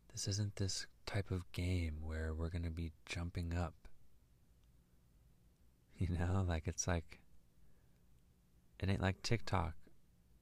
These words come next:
where you're just gonna make a bunch of money as if you're, you know, your TikTok getting a million views.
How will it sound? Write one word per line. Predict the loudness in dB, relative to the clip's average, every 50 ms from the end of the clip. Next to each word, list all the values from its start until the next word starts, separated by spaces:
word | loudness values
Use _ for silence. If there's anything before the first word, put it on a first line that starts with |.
| _ _ -14 -2
where | 0 2 2
you're | 4 2
just | 0 0 -2 0
gonna | 0 0 2
make | 2 2 2 2 2 0 0 0
a |
bunch | 0 0 0 -2 -2
of | -2
money | 2 4 4 4 4 2 -2 -6 -10 -14 -16 -18 -18 -20 -20 -20 -20 -20 -20 -20 -20 -20 -20 -20 -20 -20 -18 -4 0
as | 0 2 2
if | 2 0 -2 -6 -12 -16 -18 -18 -18 -10 -4
you're, | -2 -2 -2 -4 -6 -8 -8
you | -6 -4 -2 -2
know, | -2 -2
your | -2 -2 -2 -4 -6 -10 -16 -12 -4 -2
TikTok | -2 0 0 0 0 0 -2 -2
getting | -2 -2 0 0 0
a | 0
million | 0 0 0 2 2 2 0 0 0
views. | 2 2 4 4 4 2 2 0 -2 -4 -6 -8